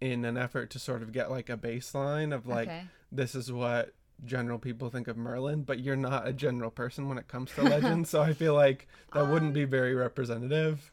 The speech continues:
Speaker 2: I mean, when I think of Merlin, I think of, like, happy kid cartoons.
Speaker 1: Okay.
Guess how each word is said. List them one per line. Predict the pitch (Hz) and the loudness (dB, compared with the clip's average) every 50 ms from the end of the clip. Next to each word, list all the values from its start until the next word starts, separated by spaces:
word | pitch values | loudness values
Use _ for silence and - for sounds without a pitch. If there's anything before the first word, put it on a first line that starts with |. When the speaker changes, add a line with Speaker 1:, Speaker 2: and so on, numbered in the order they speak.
| _ - | _ -2
Speaker 2:
I | 262 285 | 2 4
mean, | 285 294 302 285 277 | 4 4 4 4 2
when | 254 240 226 | 2 0 -4
I | 220 226 226 | -6 -6 -4
think | - 277 285 285 | -2 -2 0 0
of | 285 233 | -2 -4
Merlin, | 202 190 190 196 196 190 185 180 175 | -4 -6 -6 -8 -8 -8 -8 -8 -6
I | 175 175 180 | -6 -8 -8
think | 165 - 196 185 175 - | -10 -10 -10 -10 -6 -4
of, | 180 175 170 160 160 | -4 -4 -4 -6 -6
like, | 175 165 160 160 160 156 _ - - _ _ _ _ _ _ _ _ | -4 -4 -4 -4 -6 -8 _ -20 -20 _ _ _ _ _ _ _ _
happy | - - 175 175 170 165 - - 170 165 | -14 -10 -8 -8 -8 -8 -8 -10 -12 -12
kid | - - - 175 170 160 | -12 -8 -8 -8 -8 -8
cartoons. | - - 156 151 - - - - 160 - - - - - - - - - - - | -10 -10 -10 -10 -10 -12 -12 -12 -12 -10 -10 -12 -12 -14 -14 -16 -20 -20 -12 -8
Speaker 1:
Okay. | 131 135 147 - 113 - | -8 -8 -6 -6 -8 -8